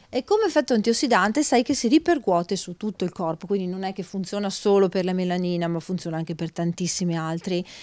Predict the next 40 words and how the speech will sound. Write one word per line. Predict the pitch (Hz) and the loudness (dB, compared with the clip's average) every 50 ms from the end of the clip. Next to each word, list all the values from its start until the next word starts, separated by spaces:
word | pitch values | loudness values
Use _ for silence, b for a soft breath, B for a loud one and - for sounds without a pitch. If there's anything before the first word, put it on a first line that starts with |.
| B B B B | B B B B
ehm, | - 185 180 175 170 170 170 165 165 160 165 165 165 165 160 151 147 135 135 131 113 - - - - 226 - - 135 110 | -4 -2 -2 0 -2 -2 -2 -2 -4 -4 -4 -4 -6 -6 -8 -8 -10 -10 -10 -12 -12 -12 -14 -14 -14 -14 -14 -14 -10 -6
metabolismi | 202 202 190 185 185 170 170 175 175 175 185 180 - 220 202 208 214 220 233 240 262 233 | -4 -2 -2 -2 -2 -2 -2 -2 -2 0 0 0 2 2 4 4 4 6 6 6 4 4
biochimici | 196 185 196 180 - - 240 240 240 226 202 - 208 | 4 2 2 0 2 2 2 4 4 4 2 0 -2
del, | 175 185 180 180 175 | 0 0 0 0 2
dell'organismo | 175 190 185 185 175 175 180 185 180 180 185 180 175 175 180 180 170 | 2 2 4 4 2 2 2 0 0 2 2 2 0 0 0 -2 -2
che | - 202 196 190 190 - - _ _ _ _ _ - | 2 2 2 2 2 -2 -6 _ _ _ _ _ -4
tutti | - 233 208 - - 226 | -2 -2 -2 0 0 0
i | 220 | 2
giorni | 185 202 202 190 170 185 190 | 4 4 4 4 4 4 2
avvengono. | 185 185 175 180 170 170 175 170 180 180 175 | 2 2 2 2 2 2 2 0 0 -2 -2
Tu | - | -4
sai | 190 - 214 202 | 0 0 0 2
che | - 220 | 2 0
noi | 196 202 208 208 | 0 2 0 0
abbiamo | 202 190 202 196 208 220 214 | 2 2 2 2 2 2 2
un | 214 196 | 0 0
continuo | - 214 202 208 196 254 247 247 240 | 0 0 0 0 2 2 2 2 4
ricambio | 202 185 185 - 185 175 180 180 185 | 2 2 0 0 -2 0 0 0 0
cellulare | 180 - 175 180 180 185 175 165 160 160 165 170 170 b b b b b b b b b b | -2 -2 -4 -2 -2 -2 -4 -4 -4 -2 -4 -4 -6 b b b b b b b b b b
e, | - 202 202 190 185 - | 0 2 2 2 2 0
e | - 214 | -2 0
questo | - 240 226 - 254 | 2 2 2 2 2
ricambio | 226 220 - 247 247 254 | 0 2 2 2 2 2
cellulare, | 247 - 233 208 233 240 226 202 185 170 160 165 | 2 2 2 2 4 4 6 6 4 4 2 0
se | 175 - - - 262 277 | 0 2 4 6 6 8
ha | 254 214 185 170 170 - _ | 8 6 6 4 2 -2 _
tutta | - 262 269 - - 277 | -4 -2 -2 2 4 4
la | 254 | 4
strumentazione, | 233 - - 233 220 220 214 220 208 226 208 - - 208 190 175 170 165 170 175 | 4 2 0 0 0 2 2 2 2 0 -2 0 0 2 2 2 2 0 0 0
se | - - | 2 2
ha | 202 202 | 2 2
tutti | 196 _ - 262 269 247 - - 277 | 0 _ -2 -2 -2 0 2 2 0
i | 226 | 0
principi | - 208 214 208 - 233 202 - 220 | 2 0 0 0 2 0 -2 0 -2
attivi | 202 - - - 202 196 185 175 175 | -2 -2 -4 -6 -4 -2 0 0 -2
e | 170 | -2
tutte | - 233 233 294 262 | -2 -4 0 2 2
le | 233 | 2
sostanze | 233 - 196 180 - 208 202 226 - 233 | 2 2 -2 -2 0 0 0 2 2 0
adeguate | 196 190 185 180 202 190 180 175 165 - 175 165 | 0 0 2 4 4 4 4 4 0 -2 -4 -4